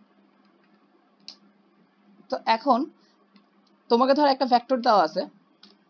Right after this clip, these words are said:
vector of integer v, এখানে রাখলাম টু, টু, থ্রি, ফোর, টু।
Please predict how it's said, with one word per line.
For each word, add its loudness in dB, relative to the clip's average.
vector -4
of -6
integer -8
v, -18
এখানে -4
রাখলাম 0
টু, -2
টু, -6
থ্রি, -6
ফোর, 0
টু। -6